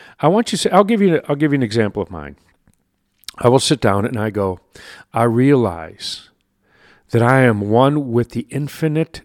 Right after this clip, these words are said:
intelligence of my subconscious. It knows no obstacles or no difficulties.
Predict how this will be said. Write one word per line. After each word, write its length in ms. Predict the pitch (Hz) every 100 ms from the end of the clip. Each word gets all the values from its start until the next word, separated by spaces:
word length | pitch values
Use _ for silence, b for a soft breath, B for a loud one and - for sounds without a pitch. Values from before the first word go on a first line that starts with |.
| -
intelligence 880 | 160 110 - 156 156 135 117 104
of 120 | 139 117
my 140 | 107
subconscious. 1200 | - 143 120 - 139 147 139 - 127 - - - _ _ _ _ _ _ _ _ _ _ _ _ _ _ b b b
It 200 | 147 151
knows 420 | 131 156 165 113
no 220 | 123 139
obstacles 580 | 131 139 - 147 143 117
or 80 | 120
no 140 | 117
difficulties. 1000 | 110 117 - - - - 117 120 117 -